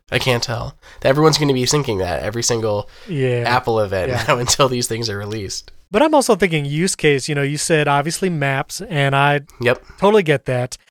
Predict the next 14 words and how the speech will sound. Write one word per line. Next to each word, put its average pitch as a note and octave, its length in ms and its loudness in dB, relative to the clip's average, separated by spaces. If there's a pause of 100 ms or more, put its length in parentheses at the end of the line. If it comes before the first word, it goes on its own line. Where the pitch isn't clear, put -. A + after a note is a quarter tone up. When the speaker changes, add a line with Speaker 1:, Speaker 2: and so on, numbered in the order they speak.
Speaker 2:
Obviously, G3+ 400 2
they E3 140 4
would D#3 200 0 (300)
have G#3+ 200 -2
to G#3+ 80 2
have D#3+ 180 4
some F3+ 220 0
way E3+ 140 4
of C3+ 100 0
knowing D3 640 -2 (140)
when C#3+ 420 -2
you G3+ 140 2
are D3+ 100 4
driving, B2 840 0